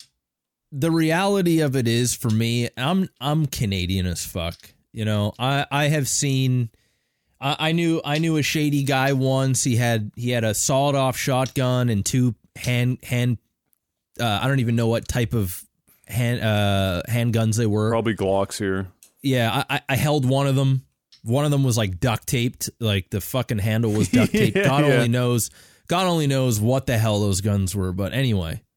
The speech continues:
Speaker 1: that, that, that was my extent with guns. The only other times I've ever seen guns was when I was in America.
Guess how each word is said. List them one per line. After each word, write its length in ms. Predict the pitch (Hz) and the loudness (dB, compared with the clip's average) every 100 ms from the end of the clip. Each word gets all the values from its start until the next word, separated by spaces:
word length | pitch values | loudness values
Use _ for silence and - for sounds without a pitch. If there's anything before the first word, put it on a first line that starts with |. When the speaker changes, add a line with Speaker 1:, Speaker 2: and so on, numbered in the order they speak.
| _ | _
Speaker 1:
that, 200 | 120 117 - | -6 -6 -4
that, 300 | 143 139 _ | -4 -4 _
that 140 | 147 | -2
was 200 | 151 139 | 0 0
my 180 | 123 123 | 0 0
extent 420 | 113 - 120 101 - _ | 0 -2 -2 -2 -4 _
with 220 | 117 104 - | -4 -4 -2
guns. 380 | 87 - - - _ - _ _ _ _ _ _ _ _ _ | -6 -4 -12 -12 _ -20 _ _ _ _ _ _ _ _ _
The 260 | 117 143 | 0 2
only 280 | 165 220 226 | 2 2 2
other 160 | 220 196 | 2 2
times 380 | 202 190 185 160 | 0 0 2 2
I've 140 | 156 | 2
ever 200 | 156 147 | 2 2
seen 320 | - 156 156 | 0 0 0
guns 560 | 131 127 139 160 - - _ _ _ _ _ _ | 2 2 2 0 -2 -6 _ _ _ _ _ _
was 640 | 120 131 127 120 104 - - _ _ _ | -2 0 2 0 0 -4 -10 _ _ _
when 260 | - 107 143 | -6 -2 0
I 80 | 156 | 2
was 180 | 151 135 | 2 2
in 60 | |
America. 520 | 135 131 147 131 92 | 2 0 0 -2 -4